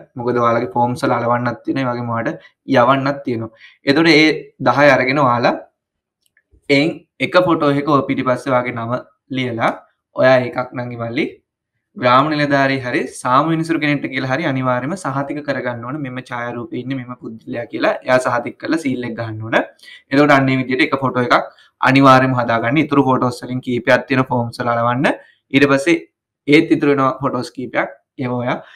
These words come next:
යවන්න ඕන අනිවාර්යෙන් පොඩි ලියුම් කවර් එක දාලා ඔයාගේ ඉන්ඩෙක්ස් නම්බර් එකයි ඔයාගේ රෙජිස්ට්‍රේෂන් නම්බර් එකයි පොඩි ලියුම් කවර් එක දාලා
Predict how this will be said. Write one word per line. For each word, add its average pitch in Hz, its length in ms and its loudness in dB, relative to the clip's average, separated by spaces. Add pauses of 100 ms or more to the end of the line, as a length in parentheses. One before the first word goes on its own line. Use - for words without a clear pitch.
(200)
යවන්න 127 440 2
ඕන 123 140 0
අනිවාර්යෙන් 120 420 -4 (180)
පොඩි 131 220 -2
ලියුම් 120 260 -4
කවර් 120 200 -2
එක 113 120 -6
දාලා 123 240 0
ඔයාගේ 117 240 0
ඉන්ඩෙක්ස් 113 240 -6
නම්බර් 113 280 -6
එකයි 120 240 -2 (800)
ඔයාගේ 131 240 0
රෙජිස්ට්‍රේෂන් 127 460 -4
නම්බර් 120 260 -6
එකයි 135 200 -4 (300)
පොඩි 131 260 -2
ලියුම් 123 180 -2
කවර් 120 220 -4
එක - 100 -8 (280)
දාලා 123 360 -2